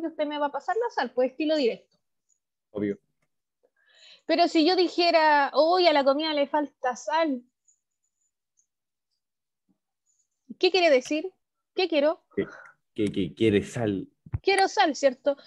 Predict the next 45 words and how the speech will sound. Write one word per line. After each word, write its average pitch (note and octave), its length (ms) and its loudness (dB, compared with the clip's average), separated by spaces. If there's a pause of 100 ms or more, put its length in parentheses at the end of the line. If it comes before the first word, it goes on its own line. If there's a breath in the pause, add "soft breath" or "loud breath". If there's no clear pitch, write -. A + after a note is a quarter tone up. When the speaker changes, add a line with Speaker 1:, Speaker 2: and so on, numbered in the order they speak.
(180 loud breath)
Speaker 1:
Pero D4+ 240 2
no D4 120 2
lo C#4+ 160 4
digo D#4+ 320 2
de G4 100 0
manera F#4 340 0
explícita, A#3 680 -4
sino C4+ 300 -8
que C4+ 120 0
digo C4 640 -2
implícitamente. C#4 960 -6 (880 soft breath)
Empiezo B3+ 380 -4
a C4+ 40 2
decir C4 280 -4
como B3 260 -2
por A3+ 200 -2
debajo, G#3+ 380 -8
así G#3 160 -18
como, A3 180 -14 (240)
o B3 80 -8
sea, B3+ 240 -2 (420)
como C#4 240 -4
que C4 260 4
se - 140 -6
usa D4 260 -4
mucho, D#4 500 0
las D4+ 140 -2
mamás B3 360 -4
lo D4 140 -4
usan D#4 200 -6
mucho, E4 240 -4
dice C#4+ 220 -4
así B3+ 160 -10
como, C4 180 -10 (160)
"Hoy D#4 200 -2
le D4 160 -2
falta C4 340 -6
sal C#4+ 240 -8
a E4+ 80 -2
esto", A#3+ 420 -14 (220)
hoy D4+ 140 0
como D#4 200 -4
que C#4 60 2
está D#4 180 0
desabrido, C#4 800 0